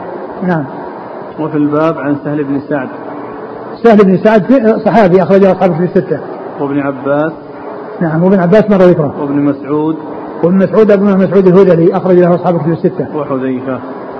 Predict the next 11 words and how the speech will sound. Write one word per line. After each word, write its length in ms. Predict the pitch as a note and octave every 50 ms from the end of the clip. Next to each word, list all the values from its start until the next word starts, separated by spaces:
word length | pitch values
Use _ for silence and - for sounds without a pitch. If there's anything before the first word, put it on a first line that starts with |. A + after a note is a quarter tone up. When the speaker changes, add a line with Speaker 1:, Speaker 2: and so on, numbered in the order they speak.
| -
Speaker 1:
وحذيفة 420 | - - F#3+ F#3+ A3 G#3 G3 G3 F#3+
بن 140 | F3+ F#3 F3+
اليمان، 440 | F3 F3 F3+ G3 G3 F#3 F#3+ G#3+ C#4+ - - - - - - - - - - - - - - -
أخرج 260 | - - D3 F#3+ F#3 F#3+
له 140 | F3+ F3
أصحاب 200 | F3 - E3 F3+
الكتب 140 | D#3+ B2+ D#3+
الستة. 360 | D#3+ - - E3+ - - F#3 - - - - - - - -
Speaker 2:
قال: 200 | D3 D3+ D3+ D3+
"أنبانا 440 | C#3+ C#3+ C#3+ C#3 D3+ D3+ D3+ D3
قتيبة". 580 | D3 - C#3+ C3+ - D#3 C#3+ C3+ B2 C3+ D3 D#3+